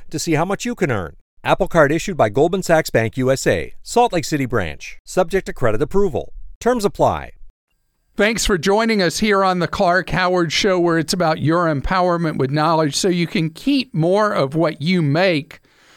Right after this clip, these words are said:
Speaker 2: Clark dot com is our website. Clark dot com slash ask is where you post a question for me. And maybe I need to remind you, you know, we also offer off-air advice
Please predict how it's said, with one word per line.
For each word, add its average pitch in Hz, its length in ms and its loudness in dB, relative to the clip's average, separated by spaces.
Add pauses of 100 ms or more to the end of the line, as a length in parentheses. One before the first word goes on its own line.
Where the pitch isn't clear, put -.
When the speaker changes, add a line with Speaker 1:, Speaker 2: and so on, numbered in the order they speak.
(140)
Speaker 2:
Clark 185 320 0
dot 160 280 -2
com 160 340 0
is 135 160 -2
our 113 180 0
website. 160 680 0
Clark 196 340 -2
dot 170 200 -2
com 165 300 0
slash 151 460 0
ask 170 580 -2 (420)
is - 80 -8
where 165 100 2
you 143 120 2
post 196 340 0
a 170 60 -4
question 202 520 0
for 160 260 0
me. 165 280 0
And 139 220 0 (1300)
maybe 196 260 -2
I 202 60 0
need 208 180 0
to 190 80 0
remind 202 400 0
you, 208 80 2
you 175 100 2
know, 175 120 0
we 170 160 0
also 202 420 0
offer 165 640 0
off-air 196 640 2
advice 123 760 -2